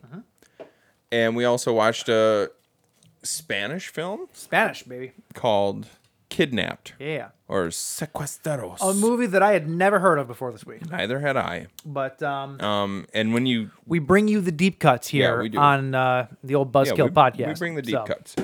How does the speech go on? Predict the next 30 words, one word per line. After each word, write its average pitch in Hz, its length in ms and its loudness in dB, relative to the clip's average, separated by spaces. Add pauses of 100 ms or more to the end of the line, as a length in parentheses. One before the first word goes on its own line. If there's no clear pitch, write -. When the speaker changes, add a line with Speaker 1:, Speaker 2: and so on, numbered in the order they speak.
(280)
Speaker 2:
So, 139 320 8
uh, 117 400 6 (520)
Knock 143 220 4
at 175 80 -10
the - 60 -20
Cabin 127 500 4
and 110 400 0
Kidnapped. 98 640 -4 (160)
Speaker 1:
Mm-hmm. 143 240 -12 (520)
Speaker 2:
And 113 160 0
to - 100 -14
go 135 200 2
along 135 260 0
with 107 120 -4
those, 101 600 -2 (1000)
from 104 480 -4
nine 107 260 -2
oh 123 160 -4
three 123 300 -8
Brewers. 98 840 -6
Speaker 1:
That's - 140 -18
a 170 40 -10
new 202 180 0
one. 202 260 4 (400)
I - 40 -20
think 143 200 -10
it's 151 120 -12
another 175 240 -2
new 214 180 -8
one. 196 180 -4